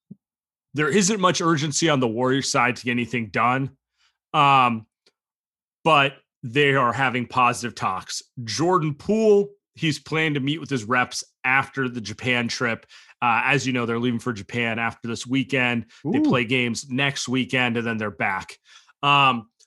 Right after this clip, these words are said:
Speaker 1: so I, he's not planning to meet with Jordan Poole's people until, let's say, the first week of October-ish, maybe October,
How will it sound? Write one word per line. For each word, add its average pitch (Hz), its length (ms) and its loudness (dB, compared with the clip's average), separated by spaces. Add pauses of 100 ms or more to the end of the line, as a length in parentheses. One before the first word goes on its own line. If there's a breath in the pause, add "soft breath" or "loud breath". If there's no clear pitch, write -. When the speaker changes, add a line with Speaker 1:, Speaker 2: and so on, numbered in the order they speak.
(100)
Speaker 1:
so 143 260 2
I, 143 160 4
he's 139 160 0
not 165 180 2
planning 143 300 2
to 131 60 2
meet 131 180 0
with 120 80 -6
Jordan 123 420 0
Poole's 127 380 -2
people 120 400 -2
until, 117 240 -4
let's 120 200 -4
say, 123 120 -2
the 107 80 -6
first - 360 -6
week 120 140 -6
of 104 100 -8
October-ish, 110 840 -4
maybe 113 220 -6
October, 104 420 -8